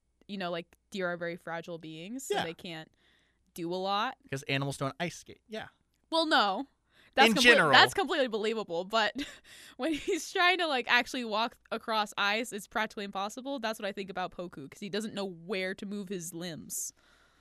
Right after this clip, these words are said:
Speaker 2: Anyway, Isaiah Roby.
Speaker 1: Sorry, that was a very, <laughs> very long tangent.
Speaker 2: Yes, Isaiah Roby,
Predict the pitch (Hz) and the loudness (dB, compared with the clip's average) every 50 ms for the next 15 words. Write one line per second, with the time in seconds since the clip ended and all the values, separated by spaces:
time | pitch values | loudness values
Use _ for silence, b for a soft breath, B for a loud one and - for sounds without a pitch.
0 | b b b - 294 330 339 311 233 175 139 135 143 - - 160 185 190 247 277 | b b b 2 2 4 6 6 6 6 6 6 4 6 8 8 8 10 8 8
1 | 311 302 - 277 - 143 135 254 240 233 214 226 254 269 226 262 233 214 202 208 | 8 8 8 6 6 6 4 4 6 6 6 4 4 2 0 0 -2 -2 4 6
2 | 247 262 277 277 294 330 - - - - - 453 - 269 220 220 247 262 294 302 | 8 10 10 10 8 6 4 2 0 0 2 4 4 4 4 4 6 6 6 6
3 | 294 277 269 247 226 - - 214 196 202 190 196 185 170 - - b b b b | 6 4 2 2 0 -2 -4 -4 -4 -6 -6 -8 -8 -10 -10 -12 b b b b
4 | b b b b b b 170 170 165 113 - - - - - 180 208 190 240 254 | b b b b b b 4 6 6 6 6 2 2 6 8 8 8 8 8 8
5 | 247 220 208 202 190 180 185 175 160 | 8 8 6 6 4 4 2 0 0